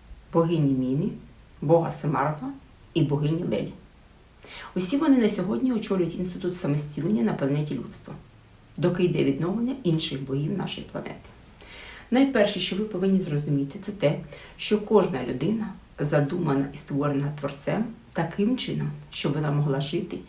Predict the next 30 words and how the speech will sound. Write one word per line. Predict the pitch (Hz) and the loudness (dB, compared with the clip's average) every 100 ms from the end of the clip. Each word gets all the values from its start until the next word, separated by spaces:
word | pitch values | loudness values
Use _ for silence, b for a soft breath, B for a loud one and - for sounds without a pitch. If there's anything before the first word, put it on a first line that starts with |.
| B B - | B B 0
більше | 170 165 160 | 0 0 -4
тисячі | - 156 - - 135 | -6 -6 -6 -6 -4
років | 139 - - 110 - | -2 -2 -4 -10 -8
і | 165 | -2
не | 147 | -2
хворіти. | - 135 127 - - - - - - - - - B B B B | 0 -2 -2 -6 -14 -20 -20 -20 -20 -20 -20 -20 B B B B
Для | 170 214 | 4 4
цього | - 208 185 | 4 2 4
їй | 185 202 | 2 2
потрібно | 202 196 196 180 | -2 0 2 2
володіти | 170 180 180 - | 2 2 2 -2
тими | 156 214 208 | 0 4 4
знаннями, | 170 156 147 135 143 208 B B - | 4 2 2 2 0 -4 B B -6
які | 180 190 | 0 2
я | 160 | 4
буду | 180 185 | 2 0
вам | 208 185 | 0 -2
поступово | 151 151 - 220 | -6 -6 -4 -4
передавати | - 202 190 143 - 180 | 0 0 0 -2 -4 -6
на | - | -8
цьому | - 139 | -6 -4
каналі. | 139 - - - - - - - - - - - - - - - - - - - - B B B | -4 -6 -8 -12 -18 -20 -20 -20 -20 -20 -20 -20 -20 -20 -20 -20 -20 -20 -20 -20 -20 B B B
Просто | - 214 - | -6 -4 0
за | 202 | 0
часи, | 208 202 - | 0 0 -2
коли | 202 175 | 0 0
планета | 170 185 180 175 160 | 2 2 2 0 -2
знаходилася | 170 156 160 151 156 - | -2 -2 -2 0 -2 -6
під | - | -8
загарбниками, | - 151 220 226 185 - 139 | -4 -2 0 0 0 -2 -4